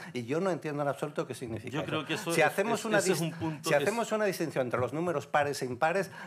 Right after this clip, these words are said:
Speaker 1: eh, los que son divisibles por dos o no, lo entiendes muy bien.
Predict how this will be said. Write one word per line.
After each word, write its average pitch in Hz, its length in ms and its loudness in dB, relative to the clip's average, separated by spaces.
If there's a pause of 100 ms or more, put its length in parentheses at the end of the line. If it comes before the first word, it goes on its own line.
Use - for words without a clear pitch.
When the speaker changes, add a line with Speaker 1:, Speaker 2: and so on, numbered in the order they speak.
Speaker 1:
eh, 120 180 -4
los 113 140 -4
que 135 100 -8
son 143 180 -2
divisibles 131 560 -4
por 117 180 -2
dos 139 200 0
o 139 60 -2
no, 156 100 0
lo 156 120 4
entiendes 147 360 -4
muy 127 140 -2
bien. 135 180 -6